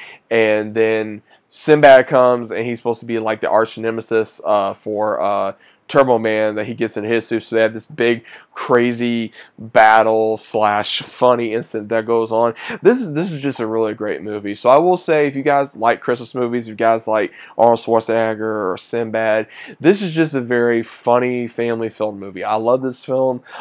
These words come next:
I watched it a lot as a kid. I remember watching this a lot on V H S around the holidays, and I, I still love this movie.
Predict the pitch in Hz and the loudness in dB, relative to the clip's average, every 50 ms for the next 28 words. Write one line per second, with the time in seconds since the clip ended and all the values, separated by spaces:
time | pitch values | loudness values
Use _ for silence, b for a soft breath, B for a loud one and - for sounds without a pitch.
0 | B - 107 107 117 117 110 - 117 110 107 110 110 110 104 95 87 - - - | B 0 4 4 4 2 2 0 -2 -2 -2 -4 -6 -6 -8 -10 -14 -16 -10 -4
1 | 135 123 120 120 123 123 101 101 113 120 156 170 160 139 127 127 123 - 131 120 | -2 0 2 2 2 2 0 0 -2 -4 -4 -2 0 0 0 0 0 -2 -6 -8
2 | 113 - 110 107 107 110 113 113 107 104 107 101 107 107 104 101 - - 101 101 | -8 -8 -10 -8 -6 -4 -4 -4 -4 -6 -8 -8 -8 -6 -6 -6 -6 -6 -8 -8
3 | - - 101 101 95 98 117 107 101 104 107 101 104 82 90 - B B B B | -8 -10 -12 -12 -12 -10 -10 -8 -8 -8 -8 -8 -10 -12 -12 -14 B B B B
4 | B B - 113 110 107 107 110 104 - 110 113 107 - - - 147 143 135 135 | B B 0 2 4 4 4 2 2 2 2 0 0 0 0 2 4 4 6 4
5 | 131 127 123 120 123 120 - - 123 123 123 123 127 123 117 | 4 2 2 0 -6 -10 -8 -8 -6 -6 -4 -2 -2 -4 -4